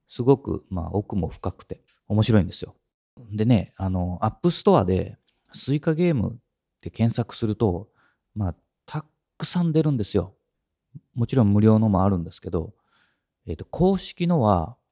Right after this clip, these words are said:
アラジンXっていう会社の作ってる二百四十円で買うスイカゲームが公式です。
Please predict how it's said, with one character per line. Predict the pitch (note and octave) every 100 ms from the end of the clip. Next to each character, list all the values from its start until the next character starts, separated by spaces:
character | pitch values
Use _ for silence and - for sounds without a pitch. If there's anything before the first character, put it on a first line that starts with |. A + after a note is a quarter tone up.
| _ _ _
ア | A#2
ラ | C3+ D#3+
ジ | C3 C#3
ン | D3
X | - C#3 _ G#2+ F#2
っ |
て | - -
い | F#2
う | F2+
会 | - F#2
社 | F#2
の | F#2+ C3+ C3 C3 _
作 | - -
っ |
て | F#2 - G2
る | B2+ F2
二 | F#2+
百 | G2+ D3+ F3
四 | E3 D#3+
十 | D3+ D3
円 | F#2+
で | F2
買 | - F#2
う | F#2 - _ _ _ _
ス | - G#2+
イ | G2
カ | G2+
ゲ | F#2+ G#2+
ー |
ム | G2
が | C#3
公 | - _ - G2
式 | F2+ -
で | F#2
す。 | - -